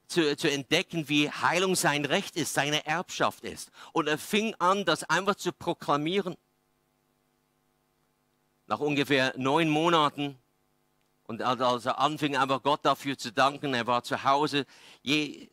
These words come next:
nach jeweils dreißig Tagen, als er seine Hosen an, an, anzog, weil er konnte anfangen, wieder zu laufen. Und als er seine Hosen anzog, merkte er nach dreißig Tagen, dass seine Hosen immer zu kurz waren.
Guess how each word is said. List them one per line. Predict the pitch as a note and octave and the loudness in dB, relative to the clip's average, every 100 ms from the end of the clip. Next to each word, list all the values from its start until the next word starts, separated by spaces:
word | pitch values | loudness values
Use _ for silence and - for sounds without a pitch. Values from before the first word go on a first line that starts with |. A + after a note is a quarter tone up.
| - | 0
nach | C3 D#3 C3+ | 0 -2 -16
jeweils | C3 - C#3+ C#3+ C#3 C3+ - | -20 -18 -4 -2 0 -2 -2
dreißig | B2+ C3 E3 D#3+ D3+ | 0 2 2 -2 -4
Tagen, | - D3+ D#3 D3 | 2 2 2 0
als | B2+ B2+ C3 | 0 0 0
er | |
seine | B2 B2+ B2 A#2 _ _ _ _ - | -2 0 0 -4 _ _ _ _ -6
Hosen | D3+ E3+ D#3 | 0 0 0
an, | D#3 D3 D#3 | 0 0 0
an, | - C3+ | -8 -10
anzog, | - C#3+ C#3 C#3 - D3 E3+ - C#3+ A2 - | -2 0 2 0 2 2 0 -2 -2 0 0
weil | A#2+ | 2
er | A#2+ B2 - | 2 0 -4
konnte | D3 D#3 C#3+ | -4 -2 -2
anfangen, | D#3 D3+ C#3+ C3 B2 | -2 0 -2 -2 -4
wieder | B2+ A#2 | -4 -4
zu | B2+ | -2
laufen. | A#2+ B2 G2 - F2 _ _ _ _ _ _ _ _ _ | 0 0 -4 -12 -16 _ _ _ _ _ _ _ _ _
Und | B2+ | -2
als | D3 C#3 | 0 0
er | |
seine | C#3+ D3+ C#3+ | 0 0 0
Hosen | D#3 G3 F#3 | 2 2 2
anzog, | F3 E3+ E3 E3+ C#3 | 2 0 0 -4 0
merkte | D#3 F#3+ - E3+ | 2 0 0 0
er | |
nach | D#3 D3 | 0 -2
dreißig | D3+ E3 G3 - - | 0 0 0 -6 -2
Tagen, | D#3+ F3 E3+ | 2 2 0
dass | D#3 | -4
seine | D#3 C#3+ C#3 | -2 -2 -2
Hosen | E3+ E3 | -4 -4
immer | E3 F3 F3+ | -6 -4 -4
zu | - F3 | -4 -8
kurz | - G#3 - | -10 -14 -8
waren. | D3+ F#2 | -8 -8